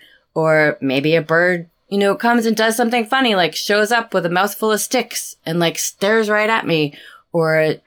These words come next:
you know, tries to pull dryer lint, you know, out of the vent before I've cleaned the trap on the outside of the house. I do clean the trap, though. Like, but they still do that.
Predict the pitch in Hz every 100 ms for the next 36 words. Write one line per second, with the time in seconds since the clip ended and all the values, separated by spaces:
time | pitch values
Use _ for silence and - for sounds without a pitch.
0 | - 190 170 156 - 185 185 - 185 170
1 | 165 156 - 208 185 151 165 190 190 180
2 | 165 160 151 - - - - - _ -
3 | 156 156 151 107 151 165 151 147 156 139
4 | 180 180 - - - _ _ - 151 165
5 | 156 147 143 - 180 160 165 190 180 151
6 | - - - _ 151 147 139 139 151 143
7 | 131 139 131 135 - - - 151 156 151
8 | 139 127 120 - 135 127 _ _ - 117
9 | - _ _ - 151 139 - 147 127 110
10 | 123